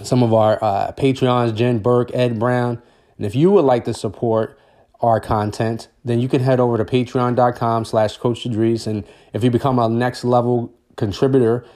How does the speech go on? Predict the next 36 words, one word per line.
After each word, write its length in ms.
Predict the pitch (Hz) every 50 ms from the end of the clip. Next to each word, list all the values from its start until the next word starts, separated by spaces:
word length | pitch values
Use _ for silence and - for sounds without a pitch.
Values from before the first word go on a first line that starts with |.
| _ _ _ _ _
you 120 | - 123 123
will 160 | 127 123 127
receive 380 | 123 120 113 - 123 117 110
a 60 | 113 107
free 200 | - - 156 151
coaching 380 | - 151 147 135 135 135 120
call 420 | - 135 127 123 127 135 127 - _ _ _ _ _ _ _
and 240 | 120 117 117 117 110
be 140 | 117 127 -
added 280 | 135 131 123 123 117 113
to 180 | - 131 127
our 100 | 120 110
Facebook 420 | - - 127 120 113 107 120 113 104
accountability 640 | 101 - 120 113 110 107 101 101 107 104 95 95
group. 300 | 90 87 95 92 92 - _ _ _ _ _ _ _ _ _ _ _ _ _ _ _ _ _ - - -
So 140 | - - 139
the 80 | 135
week 260 | 123 123 165 185 170 -
that 200 | 147 127 117 113
was 300 | 120 131 139 139 123 107
with 240 | 110 110 104 - 143
us, 420 | 160 156 120 110 107 - - - _ _ _ _ _ _ _ -
you 80 | 147
know, 140 | 147 139 143
and 140 | 160 165 175
again, 360 | 170 151 202 208 135 95 - - _ _ _ _
I 60 | - -
wanna 220 | 147 165 156 147
hear 220 | 127 151 156 147
from 200 | 139 - 139 131
you. 180 | 135 143 139 123
What 240 | 104 101 113 143 143
have 240 | 143 143 135 123 117
you 300 | 113 120 131 143 165 170
been 240 | 175 170 156 147
doing 460 | 135 139 123 113 107 101 98 101 101